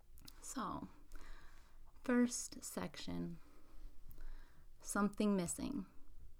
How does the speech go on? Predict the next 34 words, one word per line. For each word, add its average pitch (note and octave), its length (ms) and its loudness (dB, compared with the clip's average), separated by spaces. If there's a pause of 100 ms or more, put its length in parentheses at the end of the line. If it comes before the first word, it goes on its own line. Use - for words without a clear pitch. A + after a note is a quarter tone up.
(760)
My A3 160 10
life A3 540 12
has A#3 200 10
been G#3 180 8
a G3+ 60 6
series G3 580 8
of F#3+ 120 4
just F#3+ 240 4
putting F3+ 340 8
one F3+ 240 8
foot G#3+ 320 6 (180)
in G3 140 6
front F3 260 4
of E3 120 2
the E3 120 4
other. D#3 360 2 (1080)
I A#3 80 12
never A#3+ 280 12
expected A#3 760 10
to A3+ 100 10
be F#3 260 8
where F#3 160 6
I E3+ 100 6
am E3+ 260 6
today. - 340 0 (520)
Heck, - 380 8 (460)
I A3 100 8
never G#3+ 440 8
expected G3+ 580 6
to - 80 0
be G3 140 6
writing F3 320 8
this E3+ 160 0
book. - 440 2